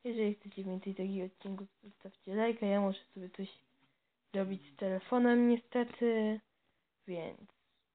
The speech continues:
do zobaczenia. I jeszcze nie,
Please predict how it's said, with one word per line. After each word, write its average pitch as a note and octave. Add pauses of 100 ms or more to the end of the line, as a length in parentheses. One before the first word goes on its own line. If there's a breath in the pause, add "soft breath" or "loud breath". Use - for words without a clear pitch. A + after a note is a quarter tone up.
(140)
do D4+
zobaczenia. C#4 (760)
I B3+ (680)
jeszcze A3
nie, G3+